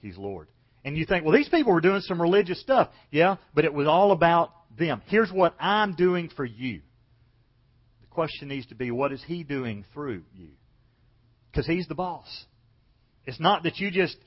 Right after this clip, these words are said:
accept Him as Savior and then go about living your life in a way you hope pleases Him. But every day of your life, you say, "You're the boss. You give me the marching orders for today."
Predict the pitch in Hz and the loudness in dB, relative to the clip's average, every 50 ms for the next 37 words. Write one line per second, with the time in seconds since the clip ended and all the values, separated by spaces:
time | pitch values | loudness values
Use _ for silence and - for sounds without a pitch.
0 | _ _ _ - 127 - - - 214 190 - - 175 165 165 151 - - 214 214 | _ _ _ -16 -16 -6 2 2 2 2 4 0 0 0 0 -4 0 2 2 2
1 | 214 185 151 156 151 151 160 156 151 135 170 180 175 180 160 156 170 196 170 180 | 2 2 0 -2 -2 -2 -2 -4 -2 0 2 4 4 4 4 4 4 2 2 2
2 | 170 156 156 170 196 208 185 - 170 156 160 170 170 160 160 143 - 226 214 190 | 0 0 0 2 2 2 0 -2 -4 0 0 2 2 2 0 0 2 2 2 2
3 | - - 196 233 285 269 175 143 127 - 104 95 95 - _ _ _ _ _ _ | 0 -2 -2 -2 -2 -2 -4 -6 -10 -10 -12 -14 -14 -18 _ _ _ _ _ _
4 | _ _ _ _ _ _ _ _ _ _ _ _ _ _ _ _ _ _ _ _ | _ _ _ _ _ _ _ _ _ _ _ _ _ _ _ _ _ _ _ _
5 | _ _ _ _ _ _ _ _ _ _ _ _ _ _ _ - 120 143 151 151 | _ _ _ _ _ _ _ _ _ _ _ _ _ _ _ -4 -2 -2 -2 -2
6 | 139 143 151 165 160 147 123 123 123 120 120 120 113 - - 110 - - 127 113 | -2 0 0 0 0 0 0 -2 -2 0 0 0 -2 -4 -8 -14 -10 -8 -8 -6
7 | 110 127 175 196 160 120 147 165 170 139 - - - 113 107 147 202 180 151 190 | -4 -4 -4 -4 -4 -4 -4 -4 -4 -6 -10 -12 -16 -14 -12 -12 -12 -6 -2 -2
8 | 185 160 175 175 175 151 143 143 143 151 156 - - 143 135 139 139 135 131 - | -2 -2 -2 -4 -4 -4 -4 -4 -4 -4 -4 -6 -10 -12 -10 -10 -8 -8 -10 -10
9 | - - 117 110 110 123 117 104 90 | -10 -10 -10 -6 -4 -4 -4 -4 -6